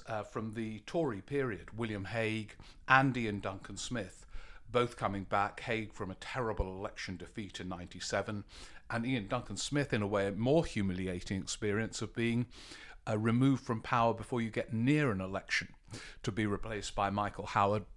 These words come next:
Both served in, uh, David Cameron's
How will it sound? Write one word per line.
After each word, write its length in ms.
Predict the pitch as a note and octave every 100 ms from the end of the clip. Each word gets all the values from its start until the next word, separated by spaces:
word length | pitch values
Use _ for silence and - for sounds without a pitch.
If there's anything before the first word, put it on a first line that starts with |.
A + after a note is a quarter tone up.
| -
Both 380 | C#3 C#3 - -
served 500 | B2 G2+ G2 - -
in, 320 | - G#2+ G2+ G2 - - - - -
uh, 160 | G#2 G2+
David 400 | A#2+ A2+ G2+ -
Cameron's 640 | A2 G2 F#2+ F#2 F#2+ -